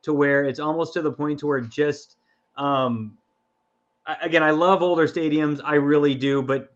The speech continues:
you know, if they tore Memorial Stadium down, made it smaller, made, uh, this, all the sides a lot steeper,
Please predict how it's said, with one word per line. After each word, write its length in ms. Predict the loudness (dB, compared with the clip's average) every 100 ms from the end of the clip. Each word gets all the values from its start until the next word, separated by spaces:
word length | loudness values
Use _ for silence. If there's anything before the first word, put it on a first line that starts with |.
| -6
you 140 | -2
know, 200 | 0 0
if 240 | 0 -2 -2
they 160 | -4
tore 280 | -2 -2 -2
Memorial 420 | -2 -2 0 -2
Stadium 380 | -2 -4 -2 -2
down, 500 | -2 -2 -2 -4 -6 _ _ _
made 220 | -2 2 2
it 120 | -2
smaller, 760 | -10 -2 0 0 0 -2 -6 _ _ _ -10
made, 680 | 0 2 4 4 4 2 -2 -4
uh, 320 | -2 0 -2
this, 260 | -4 -8 -10
all 220 | -2 0
the 100 | 0
sides 480 | -2 2 4 4 0 -2
a 60 |
lot 280 | -6 -6 -8
steeper, 720 | -12 -4 -4 0 0 0 -4